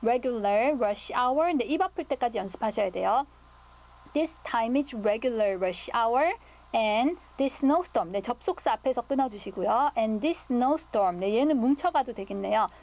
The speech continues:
This snowstorm has made traffic worse. 네, worse 제대로 발음하시고요.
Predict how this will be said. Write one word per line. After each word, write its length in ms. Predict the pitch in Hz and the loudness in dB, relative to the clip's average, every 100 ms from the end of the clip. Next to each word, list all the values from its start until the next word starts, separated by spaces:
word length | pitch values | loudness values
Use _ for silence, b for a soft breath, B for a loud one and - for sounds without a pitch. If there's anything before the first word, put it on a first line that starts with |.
| B | B
This 360 | 269 269 - - | -2 -2 -2 0
snowstorm 720 | 262 320 349 - 208 214 302 B B B | 2 2 0 -2 0 2 -2 B B B
has 240 | 359 359 - | -2 -2 -2
made 280 | 226 214 254 | -2 -2 -4
traffic 600 | - 233 185 - 254 285 - - | -2 0 0 -2 -4 -6 -8 -4
worse. 580 | 285 233 135 - - - | 0 0 -4 -8 -8 -10
네, 160 | - 180 | -4 0
worse 500 | 180 269 285 - - | 2 2 2 -2 -6
제대로 320 | - 214 233 | -2 0 0
발음하시고요. 840 | 226 196 202 190 - 190 185 196 | 0 -2 -2 -2 -6 -4 0 2